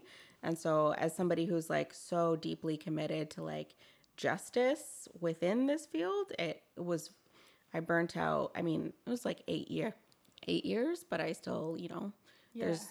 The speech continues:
Speaker 1: there's people that have been there much longer, and I don't know how they do it, it, but I know the systemic stuff. Or just seeing clients, like, in this whirlwind,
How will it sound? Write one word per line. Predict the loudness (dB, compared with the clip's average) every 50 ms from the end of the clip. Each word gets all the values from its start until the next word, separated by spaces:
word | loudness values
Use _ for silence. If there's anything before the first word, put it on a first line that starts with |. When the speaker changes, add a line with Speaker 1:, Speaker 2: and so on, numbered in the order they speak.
| -16 -20 _ _ _ _ _
Speaker 1:
there's | -6 -6 -6
people | -4 -2 0 2 4 4
that | 4 4
have | 2 2 0
been | 0 0 0
there | 0 0 0 -2
much | -2 -4 -6 -6 -6
longer, | -6 -4 -4 -4 -4 -4 -4 -4
and | -4 -4 -4
I | -6 -6
don't | -4 -4 -6 -4 -4
know | -6 -6 -4
how | -4 -6 -4
they | -4 -4 -4
do | -4 -4 -4 -2
it, | -2 -2 -2
it, | -4 -4 -4 -4
but | -4 -2
I | -2 0
know | 0 0 0 -2 -2
the | -4 -6
systemic | -8 -10 -12 -10 -8 -8 -8 -8 -10 -12
stuff. | -10 -8 -8 -8 -8 -10 -14 -20 _ _ -20 -20 -20 -20 -20 _ _ 0
Or | 2 4
just | 4 4 4 2 -4 -14 -18 -20 _ _ _ _ _ _ _ _ _ _ _ -16
seeing | -8 -2 0 2 4 4 4 4 4 2 2
clients, | 0 0 2 2 4 4 4 4 4 4 4 2 2 -2 -4 -6 -2
like, | 0 2 2 2 2 0 -2 -6 -14 -20 _ _ _ _ _ _ _ _ _ _ _ _
in | 2 4 6 6
this | 6 4 4 2 -4 -16 -20 _ _ _ -12
whirlwind, | -10 -8 -6 0 4 6 6 8 8 8 6 6 6 6 6 6 6 4 4 2 0